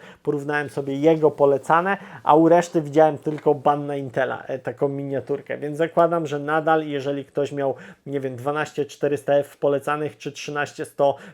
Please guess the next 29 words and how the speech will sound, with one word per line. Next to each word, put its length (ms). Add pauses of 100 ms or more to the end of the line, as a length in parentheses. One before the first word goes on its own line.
(100)
przepraszam, 480
dwanaście 440
sto 240
F 180 (280)
czy 140
dwanaście 500
sto, 300 (200)
to 120
nadal 420
te 120
procesory 540
poleca, 500
bo 240
one 280
nie 320
są 220
dotknięte, 760 (180)
e, 140
tymże 380
problemem. 560 (640)
No, 280 (440)
e, 540 (1700)
jak 380
te 160
promki 420
wlecą 580 (120)
na 200
te 120
procesory 800